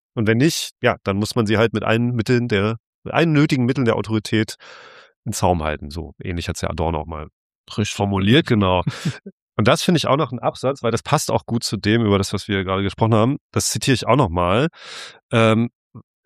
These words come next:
Speaker 1: ja, weil's einfach auch so den Nagel auf den Kopf trifft. Und zwar insbesondere, du schreibst, „Insbesondere die Gen Z wird im Versuch, sich ihres Lifestyle-Nonkonformismus zu versichern, desto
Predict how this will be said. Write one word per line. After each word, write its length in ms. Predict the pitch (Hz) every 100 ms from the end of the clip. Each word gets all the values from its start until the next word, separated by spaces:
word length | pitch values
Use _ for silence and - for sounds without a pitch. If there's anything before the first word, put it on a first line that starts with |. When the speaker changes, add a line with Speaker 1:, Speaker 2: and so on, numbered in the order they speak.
| _ _ - 117 _ -
Speaker 1:
ja, 180 | 98 90
weil's 180 | 98
einfach 220 | 127 113 110
auch 160 | 110
so 240 | - 104 143 -
den 180 | - 107
Nagel 220 | 117 127
auf 100 | 110
den 80 | 101
Kopf 180 | 110 -
trifft. 160 | -
Und 100 | 104
zwar 340 | - 82 80 -
insbesondere, 520 | 123 - 117 95 87
du 80 | 95
schreibst, 280 | - 82
„Insbesondere 540 | 143 135 120 123 139 123
die 140 | 113
Gen 220 | 95 104
Z 180 | 90 113
wird 120 | 113
im 80 | 113
Versuch, 420 | - 98 95 175
sich 260 | - 110 -
ihres 240 | 98 104
Lifestyle-Nonkonformismus 1600 | 104 104 143 - 117 107 117 139 - 107 98 - 92 90 - 101 -
zu 100 | 101
versichern, 480 | 104 92 117 127 113
desto 440 | 104 - 107 104